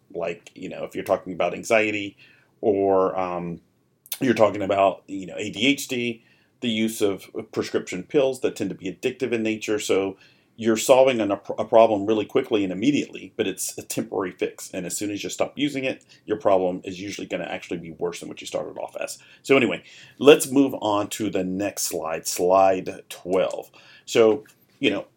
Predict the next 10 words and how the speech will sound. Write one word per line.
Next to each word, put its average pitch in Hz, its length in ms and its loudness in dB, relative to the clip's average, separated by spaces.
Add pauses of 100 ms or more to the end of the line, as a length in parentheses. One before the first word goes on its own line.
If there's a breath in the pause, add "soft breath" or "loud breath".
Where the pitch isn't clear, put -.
(240)
this 151 240 2
slide 104 240 2
is 107 100 4
all 104 100 6
about 92 260 2
parenting 101 420 -4
styles, 80 360 -6
strategies, 98 640 0
and 92 80 -10
characteristics. - 600 -8